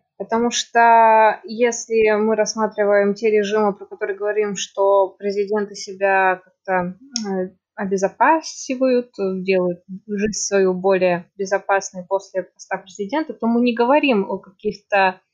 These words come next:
демократических и развитых сообществах. Мы говорим о странах, которые только развиваются. Наверное, не зря Россию приписывают к развивающимся странам, раз у нас тут так вот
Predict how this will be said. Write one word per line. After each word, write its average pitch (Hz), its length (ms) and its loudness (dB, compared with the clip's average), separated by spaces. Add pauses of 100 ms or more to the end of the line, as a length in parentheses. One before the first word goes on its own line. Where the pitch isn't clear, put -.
(360)
демократических 220 1000 -2
и - 280 -4
развитых 202 680 0
сообществах. 196 800 -6
Мы 247 180 -4
говорим 190 540 -4
о 180 280 -4
странах, 214 480 -6
которые 185 560 -4 (280)
только 226 280 -4
развиваются. 196 880 0
Наверное, 214 420 0
не 208 180 2
зря 233 420 2
Россию 226 500 -2
приписывают 196 640 -8 (560)
к 202 300 0
развивающимся 208 920 0
странам, 185 580 -4 (880)
раз 196 240 -6
у 202 40 -4
нас 196 280 -2
тут - 220 -12
так 190 220 -8
вот 190 100 -16